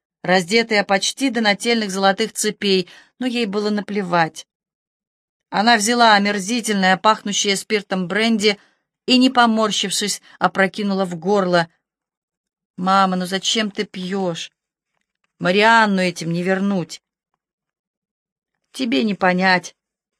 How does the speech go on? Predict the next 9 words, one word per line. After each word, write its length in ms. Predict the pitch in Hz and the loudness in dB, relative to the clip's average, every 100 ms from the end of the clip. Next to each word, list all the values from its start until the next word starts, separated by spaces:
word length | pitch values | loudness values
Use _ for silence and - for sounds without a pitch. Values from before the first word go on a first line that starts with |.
| _ _ _ _ _ - | _ _ _ _ _ 0
Когда 320 | 190 185 208 | 0 2 2
я 180 | 208 196 | 4 2
пью, 340 | 190 208 220 | 0 -4 -2
жизнь 320 | 175 214 180 | -2 -4 -4
кажется 440 | 175 202 196 185 190 | 0 0 0 -4 -4
не 120 | 185 | -2
такой 380 | 185 185 220 196 | -2 -2 -2 -2
ужасной. 640 | 180 202 190 - 170 160 - - - | 2 4 2 0 -4 -6 -12 -20 -6
Я 380 | 180 202 196 | 2 2 2